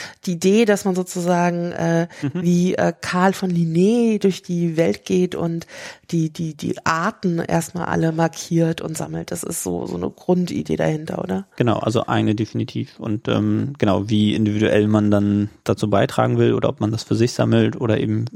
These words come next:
Speaker 2: mm, ob man jetzt das perfekte Pokémon sammelt, das ist, glaub ich, dann ga-, ganz, ganz unterschiedlich, aber das ist,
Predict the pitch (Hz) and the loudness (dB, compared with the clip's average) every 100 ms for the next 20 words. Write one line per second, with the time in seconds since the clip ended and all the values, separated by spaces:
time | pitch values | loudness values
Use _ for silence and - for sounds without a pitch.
0 | - - 90 78 76 78 80 87 104 - | -16 -20 -16 -14 -14 -14 -14 -12 -12 -14
1 | - - 67 - 104 104 - - - - | -18 -10 -8 -2 -2 0 -2 0 0 0
2 | - - 113 - 113 110 104 107 120 - | -2 -2 -2 0 2 4 2 2 0 -2
3 | 185 170 - 117 123 117 127 - - - | -8 -8 -2 -2 0 0 0 -4 -14 -20
4 | - - _ - 139 - - - - - | -20 -20 _ -6 -6 -4 -2 -2 -4 -6
5 | - 117 117 113 - 120 113 117 107 113 | -2 2 2 2 0 0 0 2 2 2
6 | 117 - 139 | 0 -2 -6